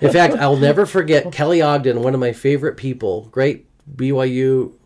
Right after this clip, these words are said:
religion professor. We see him in the temple a lot, wonderful man, but he wrote a chapter about Lehi and, and Sariah. And one of the things he said is that Sar-, Sariah was complaining, right, in, in chapter five, and, and he said,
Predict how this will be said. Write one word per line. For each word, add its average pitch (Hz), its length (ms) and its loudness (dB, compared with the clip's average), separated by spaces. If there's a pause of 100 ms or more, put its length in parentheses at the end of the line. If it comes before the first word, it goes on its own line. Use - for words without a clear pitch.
(140)
religion 120 400 -4
professor. 123 580 -6
We 120 80 -8
see 127 180 -8
him 127 100 -6
in 123 60 -8
the 113 60 -6
temple 117 540 -10 (480)
a - 80 -10
lot, 113 320 -4
wonderful 123 360 -6
man, 113 320 -6
but 104 140 -6
he 120 140 -10
wrote 123 180 0
a 113 60 -2
chapter 113 560 -6
about 101 240 -8
Lehi 120 400 -8
and, 113 220 -10 (600)
and 110 220 -8
Sariah. 113 600 -6
And 107 140 -12
one 120 100 -4
of 117 60 -8
the 117 80 -6
things 117 280 -10
he 107 100 -14
said 120 320 -8
is 104 160 -10
that 104 260 -10 (800)
Sar-, 143 320 0
Sariah 131 480 0
was 120 160 2
complaining, 117 640 -4
right, 107 220 -4
in, 110 140 -6 (160)
in 110 160 -12
chapter 117 360 -6
five, 113 420 -8
and, 101 180 -10 (580)
and 117 100 -12
he 123 120 -6
said, 117 500 -8